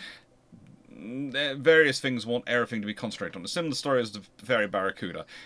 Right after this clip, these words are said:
Everything is being concentrated on the aircraft in service, making them as viable as possible, that the developing aircraft get paused. It's kind of like the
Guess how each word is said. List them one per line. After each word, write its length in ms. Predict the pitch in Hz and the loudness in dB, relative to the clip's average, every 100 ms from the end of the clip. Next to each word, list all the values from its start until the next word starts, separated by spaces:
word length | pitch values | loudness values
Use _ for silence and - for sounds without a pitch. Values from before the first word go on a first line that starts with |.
| - | -8
Everything 380 | - 147 143 147 | 4 4 6 2
is 60 | 131 | 0
being 200 | 131 127 | 0 0
concentrated 540 | 131 120 110 120 110 | -2 -2 2 0 2
on 200 | 117 104 | 2 2
the 140 | 107 110 | 0 0
aircraft 400 | 110 127 104 - | 2 2 0 0
in 200 | 127 127 | -4 -2
service, 380 | - 107 95 92 | 0 0 0 -4
making 280 | 113 107 107 | -6 -4 -4
them 100 | 107 | -6
as 100 | 92 | -2
viable 260 | 113 110 | 0 0
as 60 | 104 | 0
possible, 380 | 131 120 104 98 - - | 0 0 -4 -8 -10 -8
that 140 | 110 107 | -6 -4
the 80 | |
developing 560 | 107 104 135 123 127 113 | -4 2 4 4 0 0
aircraft 440 | 104 101 113 104 | 0 0 0 -2
get 280 | - 101 - | 0 -2 -2
paused. 360 | - 110 80 - | -2 -2 -2 -8
It's 140 | 98 | -8
kind 180 | - 160 | 0 0
of 60 | 127 | 4
like 300 | 120 76 95 | 2 0 -6
the 260 | 107 101 | -4 -4